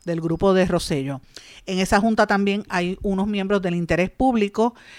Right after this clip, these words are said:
eh, m-, entiendo que es el señor Alexis Quiñones, y la doctora Lisel Ramírez, eh, Coriano, que es proveedora dentro de ese plan.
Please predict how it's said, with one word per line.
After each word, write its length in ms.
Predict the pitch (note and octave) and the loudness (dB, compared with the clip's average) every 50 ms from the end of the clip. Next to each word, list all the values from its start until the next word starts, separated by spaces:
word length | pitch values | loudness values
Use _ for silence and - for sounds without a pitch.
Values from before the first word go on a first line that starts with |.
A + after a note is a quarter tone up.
| - - _ | -20 -18 _
eh, 580 | - F3 F3 E3+ E3 D#3+ D#3+ D#3+ D#3 D3+ D3+ D3+ - | -6 -4 -2 -2 0 0 -2 -2 -2 -4 -6 -8 -8
m-, 320 | E3+ D#3+ E3 - F3+ E3+ | -8 -8 -6 -4 -4 -4
entiendo 320 | E3 D#3+ - F#3 F3+ F#3+ G3+ | -4 -2 -2 -2 -2 -2 -2
que 80 | - | 0
es 60 | G#3 G#3+ | -2 0
el 60 | G3+ | 0
señor 280 | - G3+ F#3+ G3 F#3+ | 0 0 2 4 4
Alexis 300 | F#3+ F#3+ F#3+ - - G#3+ | 4 2 2 0 -4 -6
Quiñones, 640 | - - A#3 G#3+ G#3 G3 F3+ F3 F#3 G3 G#3 - - - - - - - - | -4 -2 2 4 6 8 8 6 6 4 0 -2 -8 -18 -20 -20 -20 -14 -6
y 140 | - A3+ A3 | 0 4 8
la 140 | A3 G3+ | 8 10
doctora 480 | G3 G3 F3+ - - A3+ A3+ B3+ C4 B3+ | 8 8 4 6 6 6 8 8 8 6
Lisel 420 | A#3 G#3+ F#3 - - A#3 A#3 A#3+ | 4 2 -2 0 2 2 2 2
Ramírez, 500 | B3 B3 B3 A#3+ G#3+ G#3 G#3+ A3+ A#3+ B3 - - - | 2 2 2 2 4 4 4 2 2 0 -2 -2 0
eh, 180 | G#3+ G3+ G3 | 0 0 0
Coriano, 640 | F#3+ - G3+ G3+ G#3 G#3+ A3 G#3+ G#3+ G3+ F#3 E3+ F3 | 2 2 2 2 4 4 4 6 6 4 2 2 -2
que 80 | - E3 | -4 -6
es 80 | - | -8
proveedora 760 | - - G#3 G3 F#3+ F#3 F3 F3 F#3 F#3+ F#3+ F3+ E3 D#3 - _ _ _ | -6 -2 -2 0 0 0 0 2 4 4 4 4 2 0 -4 _ _ _
dentro 460 | - F#3 E3+ E3 D#3+ - F3+ E3+ E3 D#3+ | -10 -8 -6 -6 -6 -8 -6 -6 -6 -4
de 300 | D#3 D3+ C#3+ C#3 C#3 - | -6 -6 -6 -8 -10 -8
ese 260 | - E3+ - - F3+ | -10 -6 -2 -2 -2
plan. 320 | - - C#3+ C3 B2+ C#3+ | 0 0 -4 -4 -6 -8